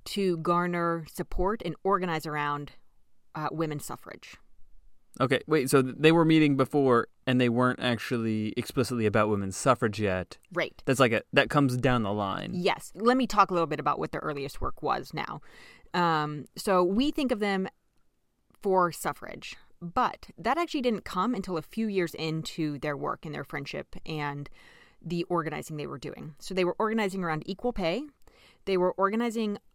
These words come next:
Speaker 1: uh, primarily around women's rights in a marriage. So
Speaker 2: Mm.
Speaker 1: if a woman gets married, when a woman got married back then, all of her personal property and basically, like, legal rights were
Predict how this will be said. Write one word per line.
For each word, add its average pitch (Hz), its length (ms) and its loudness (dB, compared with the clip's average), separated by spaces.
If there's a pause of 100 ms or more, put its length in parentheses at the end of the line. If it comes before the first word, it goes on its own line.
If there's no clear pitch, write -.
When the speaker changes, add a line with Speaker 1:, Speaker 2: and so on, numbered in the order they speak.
(120)
Speaker 1:
uh, 165 260 0
primarily 185 1200 0 (260)
around 165 500 0
women's 185 480 0
rights 151 560 -4 (120)
in 180 380 0
a 156 60 -2
marriage. - 640 -6 (440)
So 160 580 2
Speaker 2:
Mm. 110 380 -4
Speaker 1:
if 240 120 2
a 277 60 2
woman 233 260 4
gets 185 200 0
married, 170 520 -2 (460)
when 202 260 0
a 180 80 -2
woman 156 240 -4
got 151 140 -4
married 151 260 -6
back 147 180 -8
then, 254 280 -4 (120)
all 185 200 4
of 185 80 -4
her 170 160 0
personal 160 420 -2
property 180 560 0
and 160 100 -4
basically, 156 320 -8
like, 147 160 -8
legal 190 360 0
rights 143 460 -4 (360)
were 156 600 2